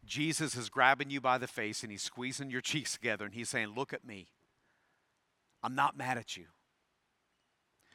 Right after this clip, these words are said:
Look at me. I have forgiven you. Look at me. I want to take your shame away, but you have to give it to me."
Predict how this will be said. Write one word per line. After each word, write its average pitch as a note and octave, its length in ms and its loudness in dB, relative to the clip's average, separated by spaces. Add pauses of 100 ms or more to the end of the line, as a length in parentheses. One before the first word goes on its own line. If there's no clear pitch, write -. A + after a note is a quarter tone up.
(220)
Look D3+ 220 2
at E3 100 0
me. A#2+ 240 -6 (480)
I B2+ 140 10
have C3 220 2
forgiven A#2+ 680 -6
you. E2+ 200 -14 (1500)
Look D#3 220 4
at E3+ 100 0
me. A2+ 280 -6 (440)
I A#2+ 120 6
want C#3 240 -2
to D3+ 60 0
take C#3 300 -6
your B2 120 -8
shame B2 400 -6
away, G2 240 -4
but - 240 -12
you A2+ 80 -14
have A#2 220 -2
to - 80 -14
give A2+ 220 -8
it G#2+ 120 -12
to G2 140 -14
me." F2+ 220 -20